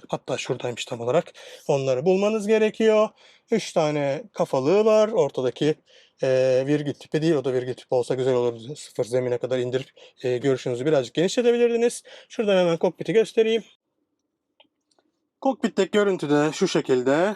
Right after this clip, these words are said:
Eee, bilmiyorum, tasarımla ilgili söyleyecek çok fazla bir şeyim yok. Büyük bir bilgi eğlence sistemi ekranı. Dijital gösterge tablosu. Yine güzel dikişler bakın kokpitte. Şöyle bu üst donanıma sahip. Örnekte yine nedense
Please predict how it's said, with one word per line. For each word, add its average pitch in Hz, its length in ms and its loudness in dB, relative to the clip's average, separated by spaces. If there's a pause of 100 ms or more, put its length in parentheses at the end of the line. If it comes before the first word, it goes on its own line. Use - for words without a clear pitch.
(100)
Eee, 143 400 -2 (1200)
bilmiyorum, 135 260 -2
tasarımla 180 380 0
ilgili 185 140 2
söyleyecek 190 360 0
çok - 140 -14
fazla 170 280 0
bir 156 60 -8
şeyim 131 200 0
yok. 151 200 0 (320)
Büyük 180 180 0
bir 151 140 2
bilgi 156 200 2
eğlence 147 320 2
sistemi 127 320 -4
ekranı. 151 420 0 (480)
Dijital 156 340 -2
gösterge 143 480 -2
tablosu. 127 640 -2 (320)
Yine 226 240 2
güzel 202 640 -2
dikişler 151 540 -2
bakın 131 240 -6
kokpitte. - 560 -4 (360)
Şöyle 123 480 0
bu 131 300 0 (280)
üst - 180 -10
donanıma 117 300 -2
sahip. 160 320 -2
Örnekte 180 360 2
yine 165 360 2
nedense 147 460 0